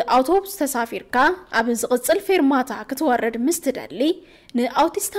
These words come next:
ንምሕባር መጠወቒ ጠውቕ ወይ መሕበሪ ገመድ ሰሓብ። ኣብ ሓደ ቦታ ንምብጻሕ ሓገዝ ምስ ዘድልየካ ንኣውቲስታ ሓቲትካ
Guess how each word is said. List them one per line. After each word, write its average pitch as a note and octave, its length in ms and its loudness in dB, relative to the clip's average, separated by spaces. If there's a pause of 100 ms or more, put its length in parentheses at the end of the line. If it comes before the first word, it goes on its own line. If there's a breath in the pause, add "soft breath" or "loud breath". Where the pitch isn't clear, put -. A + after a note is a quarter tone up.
ንምሕባር B3+ 640 0 (340)
መጠወቒ C#4+ 560 4
ጠውቕ G#3+ 420 2 (480)
ወይ B3+ 240 4 (260)
መሕበሪ D4 520 0
ገመድ G3+ 320 -8
ሰሓብ። A#3+ 340 -2 (1400)
ኣብ A#3 220 0
ሓደ B3 340 0
ቦታ A3+ 300 0 (120)
ንምብጻሕ A3+ 540 -4 (180)
ሓገዝ D4+ 440 -2
ምስ C4 200 -2
ዘድልየካ G3+ 520 -4 (600)
ንኣውቲስታ C#4 640 -2
ሓቲትካ A#3 480 -6